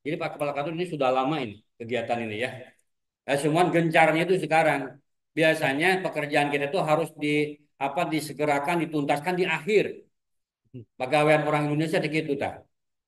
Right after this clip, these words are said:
Program ini sebenarnya dari dua ribu sembilan belas. Ya. Kemudian sekarang itu kita seolah-olah terbebani dengan tugas yang harus dituntaskan di dua ribu, eh, dua puluh empat pada tujuh belas Oktober.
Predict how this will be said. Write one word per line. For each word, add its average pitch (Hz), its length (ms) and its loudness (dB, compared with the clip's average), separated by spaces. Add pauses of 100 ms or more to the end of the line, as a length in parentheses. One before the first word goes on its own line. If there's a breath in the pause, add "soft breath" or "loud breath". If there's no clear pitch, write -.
(120)
Program 160 400 4
ini 190 80 6
sebenarnya 165 480 2
dari 160 80 0
dua 151 160 4
ribu 143 240 0
sembilan 147 320 -2
belas. 139 320 -2 (580)
Ya. 135 480 -6 (300 soft breath)
Kemudian 156 720 2 (160)
sekarang 139 500 -2
itu 139 300 2
kita 151 240 0
seolah-olah 165 560 4
terbebani 156 560 2
dengan 147 240 -2
tugas 151 320 0
yang 143 160 -2
harus 139 320 2 (320)
dituntaskan 156 960 2 (420)
di 156 220 2
dua 151 260 8
ribu, 139 600 2 (500)
eh, 143 140 -2
dua 139 280 2
puluh 139 240 0
empat - 560 0
pada 139 320 0
tujuh 131 240 -2
belas 151 240 0
Oktober. 147 560 0